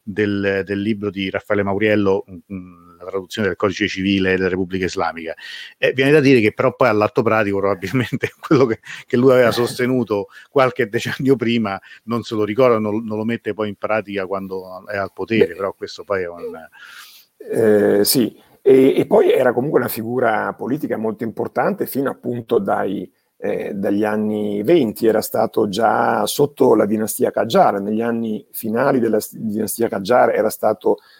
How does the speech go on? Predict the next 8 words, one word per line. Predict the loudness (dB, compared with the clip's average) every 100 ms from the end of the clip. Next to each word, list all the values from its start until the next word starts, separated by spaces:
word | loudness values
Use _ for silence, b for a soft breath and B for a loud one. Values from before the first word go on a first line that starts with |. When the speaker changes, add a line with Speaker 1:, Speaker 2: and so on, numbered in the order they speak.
| b
Speaker 2:
ministro | -10 -4 -2 -2 -4 0 0 0
delle | -2
finanze, | -4 -2 0 0 0
era | -2
stato | -2 -6 -4
ministro | -4 -6 -6 -6 -4 -2 -2 -2 -2
degli | -4 2
esteri, | 4 4 0 -6 -4 -6